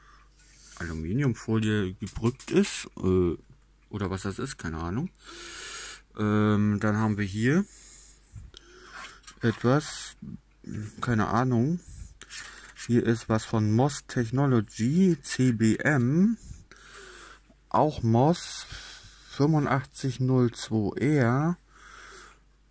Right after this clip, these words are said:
Da haben wir hier ein Zilog Z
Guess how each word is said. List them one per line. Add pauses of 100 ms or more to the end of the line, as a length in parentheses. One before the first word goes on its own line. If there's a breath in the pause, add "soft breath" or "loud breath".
(140)
Da
haben
wir
hier (880)
ein
Zilog (100)
Z